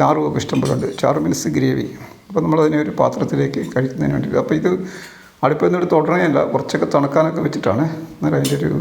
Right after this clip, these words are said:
രുചിയൊക്കെ ഇറങ്ങി വരുള്ളൂ. അപ്പോൾ ഒരാൾക്ക് കഴിക്കാനായിട്ട് രണ്ട്,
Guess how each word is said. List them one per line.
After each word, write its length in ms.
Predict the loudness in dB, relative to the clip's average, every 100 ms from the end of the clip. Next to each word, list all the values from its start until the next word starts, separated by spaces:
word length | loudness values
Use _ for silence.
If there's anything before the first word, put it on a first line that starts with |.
| 0
രുചിയൊക്കെ 380 | 0 0 0 0
ഇറങ്ങി 160 | 2 0
വരുള്ളൂ. 280 | 0 -2 -6 -10 -18 -20 -20 -20 -20 -20 _
അപ്പോൾ 140 | 0 4
ഒരാൾക്ക് 240 | 4 4
കഴിക്കാനായിട്ട് 440 | 0 2 2 0 2
രണ്ട്, 200 | 0 0